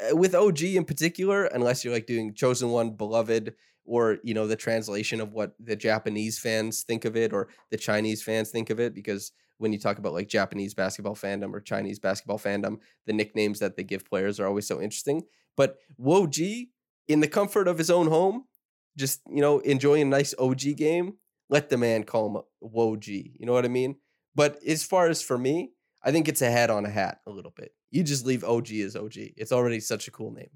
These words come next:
Or Agugawa. Okay, we have two questions from Hoop Goose. Uh, you should follow Hoop Goose, by the way. He's a great mind for basketball. So at Hoop Goose, if you wanna follow,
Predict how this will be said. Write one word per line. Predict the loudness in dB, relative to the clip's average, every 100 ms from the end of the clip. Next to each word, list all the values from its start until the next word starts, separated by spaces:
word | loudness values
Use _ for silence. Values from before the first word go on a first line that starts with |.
| _
Or | 4 4
Agugawa. | 2 2 0 0 -4 -6 -14 _ _ _ _
Okay, | 2 2 4 6 6
we | 4 2
have | 2 2 -2
two | -4 -4
questions | 2 2 4 0 -2 -4
from | -6 0
Hoop | 2 2
Goose. | 4 4 4 -2 -6 _ _ _ _ _ -2
Uh, | 2 2 2 -2 -6
you | -10
should | -8 -4
follow | 0 2
Hoop | 0 -4
Goose, | -16 -16
by | -10 -8
the |
way. | -6 -10 -12 _ _ -20
He's | -20 -20 -20
a | _ -2
great | -2
mind | 2 0 0
for | -4
basketball. | -4 -2 -4 _ -16 -16 _ _ -20 _
So | -6 -6 2
at | 2 2
Hoop | -2 -4
Goose, | -4 -4 -4
if | -10 -8
you | -4
wanna | -4
follow, | -2 0 0 0